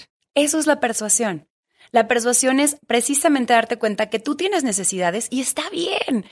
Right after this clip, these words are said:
que tú tienes motivaciones y está perfecto, pero el de enfrente es un ser humano igual que tú.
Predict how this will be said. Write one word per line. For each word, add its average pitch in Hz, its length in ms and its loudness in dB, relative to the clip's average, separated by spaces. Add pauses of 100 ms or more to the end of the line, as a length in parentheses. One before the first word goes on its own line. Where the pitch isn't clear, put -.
(340)
que 269 100 0
tú 311 120 0
tienes 370 220 2
motivaciones 247 760 2
y 226 80 4
está 208 260 2
perfecto, - 460 -8 (240)
pero 220 160 -4
el 220 80 -2
de 214 80 -4
enfrente 254 400 0
es 226 120 0
un 254 120 -2
ser 233 160 -2
humano 180 280 -4
igual 175 280 -8
que 185 100 -10
tú. - 140 -20